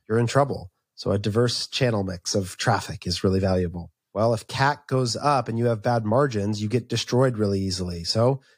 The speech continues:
I know cac's gonna go up at some point. I don't know when for sure, but how do I withstand that?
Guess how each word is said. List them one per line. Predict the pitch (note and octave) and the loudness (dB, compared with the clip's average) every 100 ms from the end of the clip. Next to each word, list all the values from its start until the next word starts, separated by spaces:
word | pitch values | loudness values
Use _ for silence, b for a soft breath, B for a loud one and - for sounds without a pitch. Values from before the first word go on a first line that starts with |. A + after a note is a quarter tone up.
| b b | b b
I | G2 | -2
know | C3 D3+ | 0 0
cac's | D#3 C#3+ - | 0 0 0
gonna | C#3+ B2+ | -2 2
go | B2+ | 2
up | C3+ | 0
at | B2 | -2
some | - C#3+ | 0 0
point. | B2 G#2+ A2+ - | 0 0 0 0
I | |
don't | B2 D3 | 0 2
know | C#3+ | 2
when | C3 D#3 E3 | 2 2 2
for | B2 | -2
sure, | G2 G2+ G2 C3 b b b _ | 0 2 4 2 b b b _
but | A#2+ | -2
how | C#3 | 2
do | |
I | D3 | 2
withstand | D3 C#3+ E3+ F3 C#3 | 2 0 0 2 0
that? | D2+ | -6